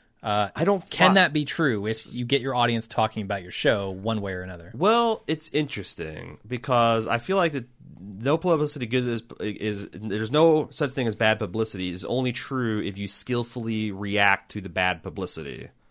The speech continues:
Speaker 1: Okay.
Speaker 2: And, and use that to change the conversation to something you honestly wanna talk about. If you're just getting bad publicity all the time, that's not good. And, and I guess where I would, uh, disagree with Natasha here is when she says it's a genius move, because I feel like it's ultimately,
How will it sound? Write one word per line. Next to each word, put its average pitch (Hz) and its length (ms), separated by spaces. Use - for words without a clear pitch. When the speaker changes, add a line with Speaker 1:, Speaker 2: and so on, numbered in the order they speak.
Speaker 1:
Okay. 107 260
Speaker 2:
And, 110 200
and 107 200
use 113 240
that 104 220
to 104 60
change 107 360
the 95 80
conversation 101 640
to 90 80
something 98 340
you 90 120
honestly 98 340
wanna 90 160
talk 117 260
about. 90 160
If 95 80
you're 139 80
just 202 140
getting 180 180
bad 113 280
publicity 98 440
all 98 140
the 85 80
time, 87 680
that's 135 360
not 131 500
good. 143 280
And, 110 120
and 113 240
I 113 60
guess 127 240
where 127 140
I 117 100
would, 104 320
uh, 92 560
disagree 110 420
with 101 100
Natasha 120 440
here 95 300
is 90 140
when 101 80
she 92 140
says 95 200
it's 92 120
a 92 60
genius 107 520
move, 135 320
because 110 220
I 110 100
feel 120 220
like 107 240
it's 98 160
ultimately, 101 760